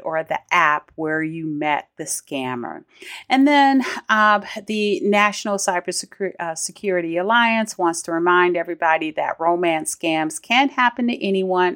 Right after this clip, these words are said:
at any age, and falling for a scam is nothing to be ashamed of. By speaking out, reporting scams, and encouraging others to do the same, you can help others from becoming victims.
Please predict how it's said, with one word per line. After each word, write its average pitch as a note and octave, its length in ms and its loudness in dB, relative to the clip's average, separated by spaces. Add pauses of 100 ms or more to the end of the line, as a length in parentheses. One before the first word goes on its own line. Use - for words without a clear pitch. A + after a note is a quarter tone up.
(100)
at - 300 2
any A3+ 360 -2
age, D3 520 -4 (340)
and D#3 200 -8
falling A3+ 480 2
for A#3+ 300 -2
a - 20 0
scam F3 640 -2
is D#3 220 -8
nothing E3+ 480 0
to F#3+ 160 -8
be D#3+ 180 -8
ashamed C#3+ 540 -6
of. - 160 -8 (400)
By D3 160 2
speaking G#3 500 -4
out, C4 420 4
reporting G#3+ 580 -2
scams, G3 600 -4
and E3+ 140 -6
encouraging E3+ 640 -4
others G3 400 -2
to F3 80 -10
do D#3+ 180 -4
the D3+ 120 -12
same, A3 500 2 (340)
you A3+ 220 2
can C4+ 220 -2
help G#3 380 2 (300)
others G3 540 4
from E3+ 320 2
becoming E3 840 -2
victims. C#3+ 920 -6